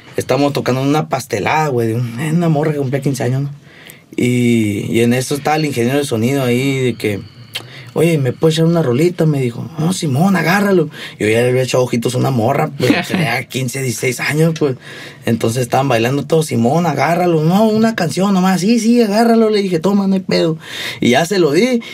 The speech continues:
Speaker 1: y fui sobre la morrita y la empecé a bailar. El chiste es que bailé como unos veinte minutos, el vato se traía un cagadero, el vato en el bajo sexto, y, y todos se me caían los del grupo, pues yo estaba bien a gusto bailando con la morrita. Me
Speaker 2: Ah,
Speaker 1: valía
Speaker 2: güey.
Speaker 1: madre,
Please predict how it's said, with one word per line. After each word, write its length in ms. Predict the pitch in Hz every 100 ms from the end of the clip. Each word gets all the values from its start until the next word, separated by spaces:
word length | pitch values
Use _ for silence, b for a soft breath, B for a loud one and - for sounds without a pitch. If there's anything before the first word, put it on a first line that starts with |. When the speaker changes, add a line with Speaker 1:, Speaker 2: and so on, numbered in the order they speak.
| B
Speaker 1:
y 200 | 135 139
fui 240 | 120 143
sobre 260 | 156 190 185
la 80 | 170
morrita 480 | 147 165 208 - 196
y 40 |
la 80 | 165
empecé 340 | 156 151 -
a 60 | 151
bailar. 400 | 190 175 147 135
El 100 | 139
chiste 240 | 175 170 196
es 40 |
que 100 | 208
bailé 300 | 170 139 165
como 240 | 180 196 165
unos 300 | 160 190 170
veinte 320 | 185 185 196
minutos, 400 | 143 143 165 -
el 40 |
vato 240 | 165 170 196
se 200 | 180 160
traía 300 | - 156 202
un 100 | 233
cagadero, 640 | 269 233 151 131 147 185
el 60 | 175
vato 300 | 147 156 165
en 60 | 151
el 80 | 131
bajo 260 | 127 101
sexto, 460 | 107 208 147 190 175
y, 200 | 143 117 139 B 147
y 140 | 131
todos 260 | 113 208 190
se 40 |
me 120 | 156
caían 340 | 139 160 180 180
los 100 | 143
del 100 | 143
grupo, 280 | 202 208
pues 120 | 120 139
yo 40 |
estaba 200 | 160 165
bien 160 | 156 160
a 40 |
gusto 360 | 151 135 - 131
bailando 340 | 113 110 143
con 100 | 131
la 60 | 123
morrita. 460 | 110 117 113 - 120
Me 220 | 117 117
Speaker 2:
Ah, 60 |
Speaker 1:
valía 300 | 147 147 202
Speaker 2:
güey. 100 | 202
Speaker 1:
madre, 360 | 151 131 143